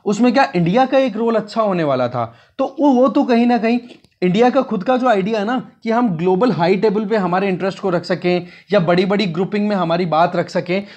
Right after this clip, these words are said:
तो वहाँ पर डोनाल्ड ट्रंप का जो आइडिया था वो कहीं ना कहीं इंडिया के सपोर्ट में था। पर अभी भी कहीं ना कहीं जो बाइडेन भी अगर एंगेजमेंट शुरू करते हैं अपनी,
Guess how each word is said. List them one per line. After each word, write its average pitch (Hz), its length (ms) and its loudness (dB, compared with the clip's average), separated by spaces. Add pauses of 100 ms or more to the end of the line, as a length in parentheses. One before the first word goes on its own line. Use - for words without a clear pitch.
(140)
तो 254 80 2
वहाँ 165 300 0
पर 269 100 2
डोनाल्ड 185 420 2
ट्रंप 254 220 4
का 254 140 2
जो 240 120 2
आइडिया 190 360 0
था 240 100 0
वो 233 220 2
कहीं 247 180 2
ना 247 100 2
कहीं 240 140 0
इंडिया 214 200 0
के 226 100 0
सपोर्ट 208 320 -2
में 214 140 0
था। 240 280 2 (220)
पर 247 80 4
अभी 214 380 2
भी 247 160 0
कहीं 220 200 0
ना 220 100 -2
कहीं 226 100 0
जो 196 240 2
बाइडेन 208 380 2
भी 226 80 -2
अगर 208 200 0
एंगेजमेंट 180 500 -2
शुरू 214 280 -2
करते 196 300 0
हैं 185 160 2
अपनी, 180 420 -2